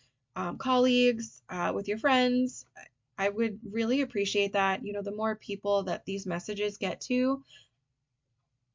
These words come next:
the safer healthcare will be and the better off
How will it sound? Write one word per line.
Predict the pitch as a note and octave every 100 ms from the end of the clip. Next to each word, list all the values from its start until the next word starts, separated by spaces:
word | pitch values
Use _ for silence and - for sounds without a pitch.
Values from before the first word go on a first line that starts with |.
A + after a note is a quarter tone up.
| _
the | G3+ A#3+
safer | A#3 G3 G3+ G#3+
healthcare | G3+ F#3 - A3 G#3 G3+
will | G3 G3
be | E3+ F3 F3 F3
and | F3+
the | F3+
better | F3 E3+ F3
off | F3 E3+ F3+